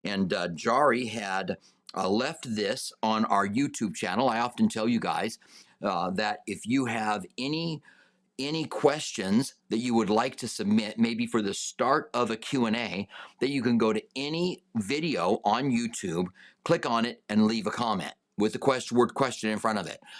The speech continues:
Um, eventually, I get 'em all, I take a look at 'em, and, uh, I can get your question there. That's exactly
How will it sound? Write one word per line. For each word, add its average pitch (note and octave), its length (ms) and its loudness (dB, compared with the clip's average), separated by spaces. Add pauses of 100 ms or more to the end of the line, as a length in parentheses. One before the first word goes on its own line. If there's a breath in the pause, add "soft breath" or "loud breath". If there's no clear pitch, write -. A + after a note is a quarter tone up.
(180 loud breath)
Um, F2+ 400 0
eventually, A#2 520 -2
I G#2+ 140 0
get G#2+ 160 -2
'em G#2 100 2
all, G#2+ 220 2
I - 20 -8
take G2+ 220 -6
a F#2+ 40 2
look A2 200 0
at G#2+ 80 0
'em, G#2+ 220 2 (680)
and, A2 280 -2
uh, F#2+ 140 0
I F#2+ 80 0
can G2+ 160 -2
get G#2+ 100 -2
your G2+ 120 2
question G#2+ 320 -2
there. A#2+ 160 0
That's A2+ 300 -4
exactly A2+ 580 -2